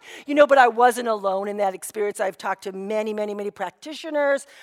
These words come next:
As they go through practitioner training, their life gets all rearranged. I've talked to many, many ministers as they go through ministerial training, their life gets rearranged. I'm sure for many of you and your friends, you know, when you step into something big and you're thinking it's gonna be one way and it turns out to be a whole nother way,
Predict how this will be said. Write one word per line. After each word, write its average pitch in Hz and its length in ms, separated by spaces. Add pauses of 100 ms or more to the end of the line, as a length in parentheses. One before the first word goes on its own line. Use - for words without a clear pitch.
(180)
As 160 140
they 160 140
go 202 200
through 214 160
practitioner 269 720
training, 233 600 (400)
their 180 200
life 175 400
gets - 240
all 175 280
rearranged. 139 960 (800)
I've - 60
talked 175 240
to 180 80
many, 180 280
many 190 220
ministers 180 580
as 147 120
they 156 120
go 165 200
through 165 140
ministerial 170 720
training, 151 420 (320)
their 165 140
life 156 300
gets 165 200
rearranged. 180 520 (300)
I'm 277 140
sure 320 280
for 302 160
many 294 280
of 262 120
you 359 200
and 320 100
your 285 120
friends, 311 380
you 277 100
know, 320 200
when 294 100
you 254 80
step 302 380
into 311 180
something 302 400
big 311 300
and 294 100
you're 247 80
thinking 311 440
it's 311 100
gonna 311 220
be 285 120
one 320 300
way 349 160
and 277 80
it 269 80
turns 302 240
out 311 140
to 294 60
be 302 120
a 294 40
whole 320 300
nother 339 320
way, 339 380